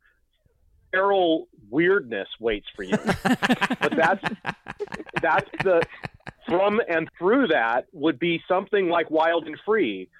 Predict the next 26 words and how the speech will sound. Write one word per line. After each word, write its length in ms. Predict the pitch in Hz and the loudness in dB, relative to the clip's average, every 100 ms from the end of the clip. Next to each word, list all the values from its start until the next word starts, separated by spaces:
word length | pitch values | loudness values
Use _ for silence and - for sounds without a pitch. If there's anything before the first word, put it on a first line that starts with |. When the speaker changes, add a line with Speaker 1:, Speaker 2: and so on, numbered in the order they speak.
| - _ _ | -20 _ _
Speaker 1:
But 200 | - 165 165 | -2 -2 0
in 120 | 196 | 0
the 80 | 196 233 | 0 2
same 160 | 233 220 | 2 4
way 200 | 220 208 | 4 4
that 220 | 170 160 | 2 0
the 120 | 156 139 - | -2 -4 -2
son 480 | 185 196 196 196 196 | 0 2 2 2 -2
of 180 | 165 147 | -4 -4
the 80 | - | -4
plantation 640 | - 180 170 175 165 175 | -2 -2 0 0 0 0
owner, 320 | 170 170 170 | 0 2 2
the 80 | 143 | 0
day 200 | 120 160 | 0 2
after 220 | 165 165 151 | 2 0 -2
they 160 | 156 - | -2 2
said, 180 | 165 | 0
"Hey, 140 | 170 175 | 2 4
you 100 | 165 | 2
can't 180 | 185 180 | 2 2
really 180 | 175 170 | 2 2
have 120 | 165 - | 0 -2
slaves 320 | 160 170 175 175 | -2 2 2 0
anymore," 480 | 175 175 175 170 - _ _ _ | -2 0 0 0 -4 _ _ _
like, 140 | 156 - | -4 -4
he's 440 | - - 233 240 | -16 -10 -6 -4